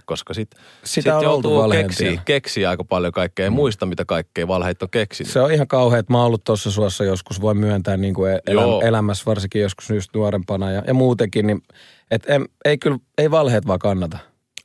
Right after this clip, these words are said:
Speaker 1: Ei,
Speaker 2: Se on
Speaker 1: ja
Speaker 2: niinku
Speaker 1: se
Speaker 2: yksi isoimpia oppeja. Sen oppii joko lapsuudesta tai kantapään kautta.
Speaker 1: Jep.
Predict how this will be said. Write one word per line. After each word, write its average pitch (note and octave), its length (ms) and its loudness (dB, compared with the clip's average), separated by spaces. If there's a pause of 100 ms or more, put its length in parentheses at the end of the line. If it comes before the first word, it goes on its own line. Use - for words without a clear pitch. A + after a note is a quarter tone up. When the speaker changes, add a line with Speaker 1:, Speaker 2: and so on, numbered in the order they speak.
Speaker 1:
Ei, A2 240 2
Speaker 2:
Se G2 100 2
on A#2+ 100 4
Speaker 1:
ja A#2+ 60 4
Speaker 2:
niinku A#2 140 2
Speaker 1:
se A#2 60 4
Speaker 2:
yksi G#2+ 140 2
isoimpia A#2+ 380 2
oppeja. F#2 320 -2
Sen C3+ 140 2
oppii A#2+ 280 2
joko B2+ 400 2 (540)
lapsuudesta A#2+ 440 2
tai F#2+ 140 0
kantapään D#2+ 400 -2
kautta. B1 240 -14 (220)
Speaker 1:
Jep. F#2 280 -4